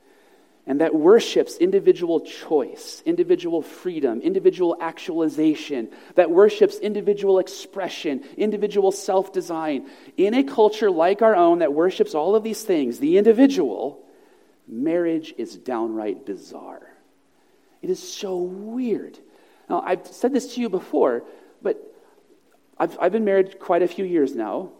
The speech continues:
I am a very different person right now than the person who made marriage vows. Stephanie is a very different person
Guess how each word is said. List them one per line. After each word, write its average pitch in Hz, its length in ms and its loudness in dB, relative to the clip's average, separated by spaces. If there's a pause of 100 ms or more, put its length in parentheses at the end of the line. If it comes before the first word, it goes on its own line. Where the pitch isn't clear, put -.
(600)
I 180 220 2
am 208 160 2
a 180 120 8
very 165 500 8
different 185 400 0
person - 500 -8 (320)
right 131 220 0
now 131 420 -8
than 135 140 0
the 160 80 0
person 156 400 -6
who 131 120 -2
made 135 240 0
marriage 120 380 -6
vows. - 400 -16 (720)
Stephanie 160 580 0
is 143 140 0
a 139 120 4
very 180 500 4
different 202 400 -4
person 147 480 -6